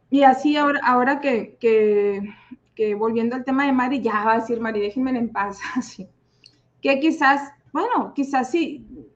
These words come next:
eh, tu, tu niña Abby ex-, externó esta parte, pero quizás no era para ella, o sea, quizás lo dijo porque, pues,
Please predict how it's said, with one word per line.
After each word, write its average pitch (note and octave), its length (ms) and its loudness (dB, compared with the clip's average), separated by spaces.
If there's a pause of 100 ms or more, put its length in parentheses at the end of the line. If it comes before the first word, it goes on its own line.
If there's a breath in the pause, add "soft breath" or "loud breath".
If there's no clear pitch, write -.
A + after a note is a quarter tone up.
(260)
eh, G#3+ 440 -4
tu, A#3 100 -10
tu B3+ 180 -6
niña B3+ 460 2
Abby B3 380 4
ex-, A#3 260 -4
externó A3+ 500 -6
esta B3+ 280 -4
parte, B3 460 -4 (420)
pero C#4 180 4
quizás C#4+ 300 0
no D4 240 4
era G#4 200 -2
para D#4+ 160 -2
ella, A#4+ 220 -2
o D#4+ 40 -4
sea, C4 180 -2
quizás C4 500 0 (400)
lo B3 240 4
dijo A#3 360 -4
porque, - 280 -18
pues, - 180 -20